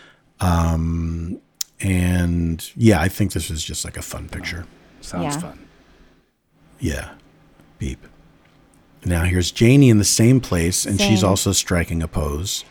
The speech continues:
Speaker 3: I'm
Speaker 1: Where
Speaker 3: have my, my arm, my, my hand, uh, like I'm saluting or, or, or look-,
Speaker 1: Well, doing, like,
Speaker 3: shading.
Speaker 1: the hand visor,
Speaker 3: Like a
Speaker 1: yes.
Speaker 3: shade,
Speaker 1: Like
Speaker 3: like
Speaker 1: looking out into the distance like an explorer.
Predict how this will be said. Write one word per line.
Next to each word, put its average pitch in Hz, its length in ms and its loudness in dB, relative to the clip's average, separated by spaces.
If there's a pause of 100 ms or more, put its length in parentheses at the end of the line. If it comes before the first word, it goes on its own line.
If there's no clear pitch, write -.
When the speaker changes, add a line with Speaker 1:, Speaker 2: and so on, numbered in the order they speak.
(180)
Speaker 3:
I'm 185 300 -4
Speaker 1:
Where - 180 2
Speaker 3:
have 185 360 -2
my, 190 560 -4
my 175 480 -6 (140)
arm, 196 540 -4 (360)
my, 185 360 -2
my 185 340 -4
hand, 180 580 -4 (640)
uh, 113 80 -4
like 202 160 -2
I'm 190 100 -2
saluting 180 920 -4 (200)
or, 165 300 -6
or, 170 240 -2 (160)
or 175 140 -2
look-, 170 260 -6
Speaker 1:
Well, 117 160 4
doing, 131 240 6
like, 117 140 6
Speaker 3:
shading. - 60 -4
Speaker 1:
the 104 80 2
hand 113 400 4
visor, 80 420 -2
Speaker 3:
Like 90 120 0
a - 20 0
Speaker 1:
yes. 175 160 0
Speaker 3:
shade, 170 600 -2 (200)
Speaker 1:
Like 180 100 -2
Speaker 3:
like 196 120 0
Speaker 1:
looking 117 340 4
out 92 280 2
into 90 240 0
the 87 100 -2
distance 82 440 -6
like 90 120 -2
an 82 80 -2
explorer. 85 720 -2